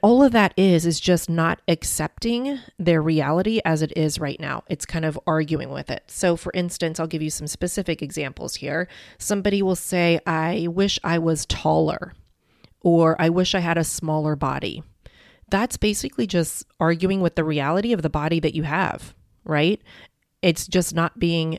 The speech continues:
accepting or loving, uh, with the body that you have. It's saying, "I wish I was this," but it's arguing with reality. You have the body that you have, so why argue with it? It causes a lot of angst, a lot of suffering.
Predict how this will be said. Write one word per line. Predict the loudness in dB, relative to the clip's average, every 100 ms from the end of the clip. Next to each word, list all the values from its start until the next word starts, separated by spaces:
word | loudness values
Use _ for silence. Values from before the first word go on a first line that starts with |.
| -4
accepting | -4 -2 -4 -6 -4 -4 -2 -4 -8 -12 _ _
or | 2 2
loving, | 2 0 0 0 -2 -4 -8 _ _ _ _ _ _ _ _ 0
uh, | 2 4 2 0
with | 0 2 2
the |
body | 2 2 0
that | 0
you | 0
have. | -2 -4 -4
It's | -4 -2
saying, | -4 -2
"I | -2
wish | 2 2 2 2
I | 0
was | 0 0
this," | 0 0 -4 -10 -2
but | 0 0
it's | -2
arguing | 0 0 2 0
with | 0 -2
reality. | 0 0 -2 0
You | 2
have | 2 0 -4 -2 -4
the |
body | -2 -2 -2 -2
that | -2
you | -2
have, | -2 -2 -2 -4 -8 -20 -20 -14
so | -2 -2
why | 0 -2 -4 -2
argue | -2 0 -2
with | -4 -6
it? | -10 -12 _ _
It | -4 -4
causes | -2 -2 0 -2
a | -2
lot | 0 -2
of | -2
angst, | -4 -4 -6 -6
a | -2
lot | -2
of | -4
suffering. | -4 -6 -6 -10 -12